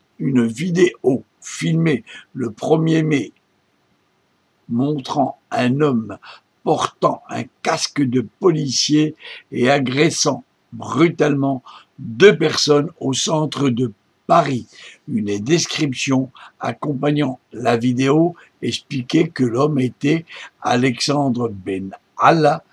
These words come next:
responsable de la sécurité du chef de l'État. On passe à un autre sujet, parce qu'il est aussi très grave, d'après monsieur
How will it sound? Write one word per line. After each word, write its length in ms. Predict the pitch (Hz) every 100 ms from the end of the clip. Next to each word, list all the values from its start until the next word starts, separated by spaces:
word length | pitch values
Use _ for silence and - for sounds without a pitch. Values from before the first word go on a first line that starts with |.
| _ _ _ 127
responsable 840 | 107 139 165 - 156 131 147 135
de 40 | 127
la 160 | 110
sécurité 960 | 104 - 175 165 185 175 175 - 175 170 - _ _
du 240 | - 127 151
chef 540 | - 147 131 - - _
de 340 | 127 120 135 190
l'État. 460 | 156 123 - - - - _
On 120 | 160
passe 340 | - 196 131 147
à 100 | 123
un 180 | 117
autre 360 | 151 175 151 175
sujet, 520 | - 185 175 185 190 - - - -
parce 160 | 123
qu'il 160 | - 139
est 120 | 131
aussi 320 | 143 120 165
très 380 | 165 - - 185
grave, 360 | 143 135 135 120
d'après 300 | 117 - 117
monsieur 460 | 131 120 - 147